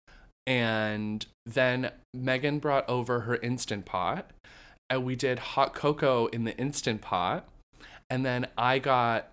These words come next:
marshmallows, and then to stir,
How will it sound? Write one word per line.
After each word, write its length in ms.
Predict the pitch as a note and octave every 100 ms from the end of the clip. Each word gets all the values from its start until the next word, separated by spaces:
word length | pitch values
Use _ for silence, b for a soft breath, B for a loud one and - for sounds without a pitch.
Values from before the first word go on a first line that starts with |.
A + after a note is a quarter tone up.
| -
marshmallows, 960 | B2 A#2+ A#2+ - C#3 C#3 F3 F#3+ G#3+ -
and 120 | B2+ B2+
then 240 | B2 B2+
to 140 | - A#2+
stir, 800 | - - C#3+ F3 A#2+ A2+ F#3+